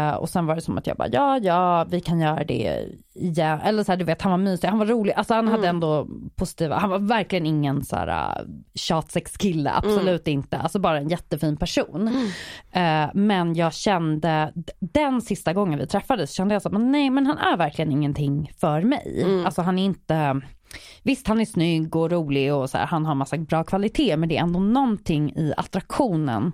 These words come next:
Speaker 2: Mm.
Speaker 1: som saknas. Alltså just det här, äh, jag känner inte det jag behöver känna egentligen för att
Speaker 2: Mm.
Speaker 1: vara helt avslappnad, typ när vi ligger.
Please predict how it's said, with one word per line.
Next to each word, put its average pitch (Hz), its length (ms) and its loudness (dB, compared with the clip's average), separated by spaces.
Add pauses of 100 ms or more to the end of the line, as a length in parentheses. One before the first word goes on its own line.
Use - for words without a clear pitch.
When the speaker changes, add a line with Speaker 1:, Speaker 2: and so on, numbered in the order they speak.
(100)
Speaker 2:
Mm. 180 280 2 (180)
Speaker 1:
som 175 240 -2
saknas. - 840 0
Alltså 170 200 -2
just 151 200 -4
det 127 60 0
här, 110 420 0
äh, 151 220 -4
jag 175 100 -2
känner 165 460 2
inte 143 500 -2
det 151 340 -2
jag 135 140 2
behöver 147 400 0
känna 139 340 0
egentligen 156 520 -2
för - 100 -4
att 127 100 -4
Speaker 2:
Mm. 170 100 0
Speaker 1:
vara 127 100 -2
helt 117 280 -4
avslappnad, - 720 -6 (340)
typ - 160 -8
när 165 100 -2
vi 160 100 0
ligger. 165 420 -4